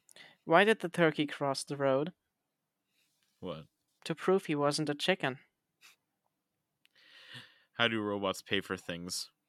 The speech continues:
Speaker 1: How?
Speaker 2: With
Speaker 1: Apple
Speaker 2: their
Speaker 1: Pay.
Speaker 2: cash.
Speaker 1: Ooh. No, I think they would just use, I don't know, Apple Pay or Google Pay or something.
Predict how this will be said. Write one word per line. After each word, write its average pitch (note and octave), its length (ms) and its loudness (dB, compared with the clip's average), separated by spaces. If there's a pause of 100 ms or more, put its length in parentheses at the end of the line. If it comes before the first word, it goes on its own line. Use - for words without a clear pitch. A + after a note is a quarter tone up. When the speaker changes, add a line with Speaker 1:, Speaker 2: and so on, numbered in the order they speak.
(140)
Speaker 1:
How? C#3+ 320 -4 (340)
Speaker 2:
With G#3+ 80 2
Speaker 1:
Apple D#3+ 100 2
Speaker 2:
their B2 180 -2
Speaker 1:
Pay. A#2+ 120 -8
Speaker 2:
cash. F2 480 -2 (1400)
Speaker 1:
Ooh. D#3+ 500 -2 (1160)
No, D#3 180 2
I D#3 80 6
think G#3 220 2
they F#3 80 2
would C#3 100 0
just - 220 -6
use, B2 320 -6
I C3 80 -4
don't B2+ 100 -4
know, B2 240 -4 (380)
Apple C3+ 200 -4
Pay C3+ 180 -4
or C3 120 0
Google C3 280 -4
Pay C#3 160 -4
or C3+ 100 0
something. C#3 400 -8